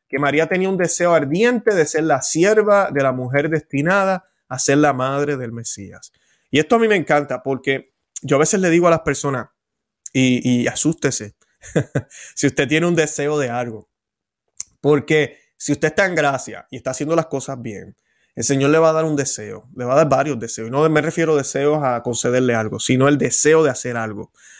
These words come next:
Eh, hay gente que a veces me dice, "Yo siento el deseo de, de ir a tal lugar, siento el deseo de darle este consejo a esta persona, siento el deseo de comenzar esto, de hacer esto en mi casa, con mi familia, tal y tal cosa, alguna práctica,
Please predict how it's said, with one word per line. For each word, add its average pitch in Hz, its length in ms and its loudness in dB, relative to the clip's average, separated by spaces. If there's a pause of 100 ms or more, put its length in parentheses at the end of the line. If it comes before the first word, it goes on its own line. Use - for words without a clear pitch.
(240)
Eh, 120 520 0
hay 120 100 2
gente 139 260 2
que 135 60 2
a 135 60 6
veces 139 200 0
me 127 120 -2
dice, 123 260 -2
"Yo 120 80 -4
siento 131 300 -2
el 143 80 2
deseo 127 440 -2
de, 113 380 -4 (300)
de 120 160 2
ir 127 100 4
a 139 100 4
tal 139 200 4
lugar, 139 440 2
siento 123 300 -6
el 131 80 -2
deseo 127 480 -2
de 120 140 0
darle 117 240 0
este 127 180 -2
consejo 123 420 0
a 120 40 -2
esta 123 220 -4
persona, 131 580 2 (260)
siento 185 300 4
el 247 40 6
deseo 175 360 4
de 170 80 2
comenzar 135 400 -4
esto, 135 440 -6
de 123 120 -4
hacer 135 200 -2
esto 135 200 -4
en 139 80 0
mi 120 120 -4
casa, 135 440 -2
con 117 100 -12
mi 113 100 -12
familia, 127 540 -4
tal 127 160 -2
y 127 40 -4
tal 135 180 0
cosa, 131 360 -6 (720)
alguna 131 360 0
práctica, 135 760 0